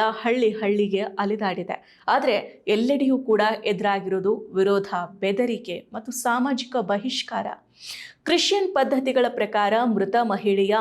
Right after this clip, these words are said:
ಅಂತ್ಯಕ್ರಿಯೆಗೆ ಸ್ಥಳೀಯರು ಆಕ್ಷೇಪವನ್ನ ವ್ಯಕ್ತಪಡಿಸಿದ ನಂತರ ಅವರ ಕುಟುಂಬ ಹಿಂದೂ ಧರ್ಮಕ್ಕೆ ಮರು ಮತಾಂತರ ಆಗ್ಬೇಕಾಯ್ತು. ಮೃತ ಮಹಿಳೆ ಪೂನಿಯಾ ಸಾಹು ಕ್ರಿಶ್ಚಿಯನ್ ಧರ್ಮಕ್ಕೆ ಮತಾಂತರಗೊಂಡು ಚರ್ಚ್ನಲ್ಲಿ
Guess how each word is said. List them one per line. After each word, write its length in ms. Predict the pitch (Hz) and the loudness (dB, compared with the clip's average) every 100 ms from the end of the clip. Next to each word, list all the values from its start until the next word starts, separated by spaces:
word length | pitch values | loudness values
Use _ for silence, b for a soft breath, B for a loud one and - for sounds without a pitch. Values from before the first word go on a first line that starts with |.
| - | 2
ಅಂತ್ಯಕ್ರಿಯೆಗೆ 840 | 226 240 311 294 269 247 110 120 | 0 -2 -4 0 0 0 -2 -4
ಸ್ಥಳೀಯರು 720 | - - - 254 269 269 262 | -8 -8 0 2 4 4 2
ಆಕ್ಷೇಪವನ್ನ 680 | - 226 220 - 320 302 247 214 | 2 0 0 -8 -8 -6 -2 -2
ವ್ಯಕ್ತಪಡಿಸಿದ 600 | 190 196 196 185 190 185 | -2 -4 -6 -6 -4 -2
ನಂತರ 320 | 185 180 185 220 262 B B B | -2 0 0 0 0 B B B
ಅವರ 200 | 202 214 | 2 4
ಕುಟುಂಬ 420 | 214 220 240 240 247 262 | 2 0 2 2 2 0
ಹಿಂದೂ 340 | 233 214 247 302 | -2 -2 -2 -2
ಧರ್ಮಕ್ಕೆ 840 | - 220 202 190 254 302 - - - | -2 -2 0 0 2 2 0 -14 -2
ಮರು 300 | 208 262 339 | 2 4 4
ಮತಾಂತರ 500 | 277 233 226 208 214 214 | 2 2 2 0 -2 -2
ಆಗ್ಬೇಕಾಯ್ತು. 880 | 208 180 185 185 185 175 156 - - _ _ 226 | -2 -2 -4 -4 -4 -4 -8 -12 -16 _ _ 0
ಮೃತ 220 | 269 294 381 | 2 4 4
ಮಹಿಳೆ 760 | 349 285 311 247 156 - - | 2 2 2 2 0 -2 -2
ಪೂನಿಯಾ 420 | 285 339 330 311 | 0 0 2 2
ಸಾಹು 640 | 269 - 208 214 202 - - B B | 0 0 0 0 -2 -4 -8 B B
ಕ್ರಿಶ್ಚಿಯನ್ 500 | - 285 - 370 349 | -2 0 2 2 2
ಧರ್ಮಕ್ಕೆ 540 | 247 254 254 247 254 247 | 2 2 2 0 4 4
ಮತಾಂತರಗೊಂಡು 1080 | 233 170 202 214 311 339 311 233 220 269 262 | 4 2 2 0 0 -2 0 0 0 0 0
ಚರ್ಚ್ನಲ್ಲಿ 760 | 254 254 - 330 302 185 226 | 0 0 -2 -2 0 0 -4